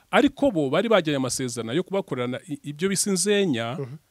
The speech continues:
Speaker 1: biga-, biga-, bakagira uko babitambutse.
Speaker 2: Yego.
Speaker 1: Noneho rero izo nzenyeri bazitambukije,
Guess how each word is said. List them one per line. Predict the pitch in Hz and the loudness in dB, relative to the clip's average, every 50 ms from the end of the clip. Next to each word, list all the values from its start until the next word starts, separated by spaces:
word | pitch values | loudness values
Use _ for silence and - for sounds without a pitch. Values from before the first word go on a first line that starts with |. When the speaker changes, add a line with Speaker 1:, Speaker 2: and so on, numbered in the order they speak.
| _ _ _ _ - | _ _ _ _ -8
Speaker 1:
biga-, | 131 127 147 143 139 - | -2 2 4 4 4 4
biga-, | 123 123 120 131 | 0 -2 -2 -2
bakagira | 135 127 151 135 131 | -4 -4 -2 -4 -2
uko | - - 151 | -2 0 0
babitambutse. | 120 117 - - 120 113 110 95 98 90 82 - - - 131 | 0 -2 -2 -2 -2 -2 -2 -4 -8 -12 -12 -12 -10 -8 -8
Speaker 2:
Yego. | 131 123 - - _ _ _ _ _ _ _ _ - | -10 -10 -12 -18 _ _ _ _ _ _ _ _ -2
Speaker 1:
Noneho | 185 226 226 214 202 220 214 | 0 0 2 2 2 4 4
rero | 214 208 214 - | 4 4 2 2
izo | - 156 139 175 | 0 0 0 0
nzenyeri | 202 190 202 208 202 190 | 0 2 2 2 2 2
bazitambukije, | 165 151 139 - 208 190 156 139 135 131 - 120 104 - | 2 2 2 0 0 0 0 0 -4 -6 -6 -8 -10 -12